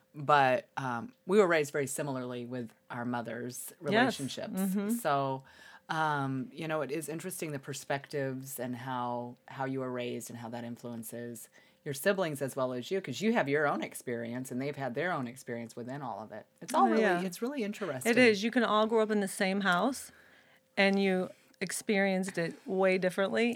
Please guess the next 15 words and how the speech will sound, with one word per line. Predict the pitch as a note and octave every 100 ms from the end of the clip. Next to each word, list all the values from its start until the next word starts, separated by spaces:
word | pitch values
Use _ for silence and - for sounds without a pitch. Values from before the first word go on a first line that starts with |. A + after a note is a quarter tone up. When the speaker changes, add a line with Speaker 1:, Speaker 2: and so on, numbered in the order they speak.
| -
Speaker 2:
And | G#3 G3+
Speaker 1:
Yes. |
Speaker 2:
then | G3 G3 F#3+ F#3+ A#3+ - - _ _ _ _ -
what | G3 G3+ F#3+
you're | G3
doing | F#3 F#3+ F#3+ F#3
in | F3+
your | F3 F3
adult | F3 E3+ F3+ -
life | F3+ - F3+ - - _ _ -
is | F#3 -
totally | F#3+ F3 E3+
different | E3 D#3 F3+
<laughs> | -
too. | -